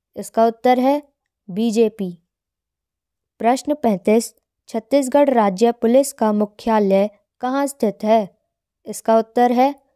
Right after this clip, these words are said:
भिलाई। प्रश्न छत्तीस, छत्तीसगढ़ राज्य का राजकीय पक्षी क्या है?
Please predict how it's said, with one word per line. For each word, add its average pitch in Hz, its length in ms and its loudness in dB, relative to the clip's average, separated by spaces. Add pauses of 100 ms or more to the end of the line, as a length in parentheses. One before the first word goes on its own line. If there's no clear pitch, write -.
(240)
भिलाई। 208 540 -4 (1400)
प्रश्न 294 360 -2
छत्तीस, 233 560 -4 (460)
छत्तीसगढ़ 277 580 0
राज्य 208 460 0
का 202 200 -4 (600)
राजकीय 226 440 -2
पक्षी 226 420 -4
क्या 202 280 -2
है? 208 300 -2